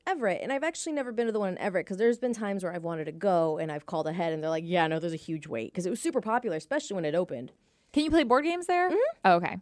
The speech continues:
Speaker 1: I don't, I didn't really pay attention to the library, how big it is, but their drink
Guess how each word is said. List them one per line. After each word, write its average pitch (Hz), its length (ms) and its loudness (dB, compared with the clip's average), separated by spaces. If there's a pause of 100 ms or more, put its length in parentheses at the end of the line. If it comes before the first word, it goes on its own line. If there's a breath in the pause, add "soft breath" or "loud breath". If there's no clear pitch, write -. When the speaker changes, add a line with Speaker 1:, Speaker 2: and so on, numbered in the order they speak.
(100)
Speaker 1:
I 277 100 2
don't, 392 200 -2 (320)
I 254 100 0
didn't 320 160 -4
really 277 280 -2
pay 226 160 -2
attention 214 360 -2
to 196 100 -8
the 165 60 -12
library, 226 800 0
how 196 240 -4
big 185 200 -4
it 208 60 0
is, 202 200 -2
but 180 100 -6
their 175 140 -2
drink 311 360 -6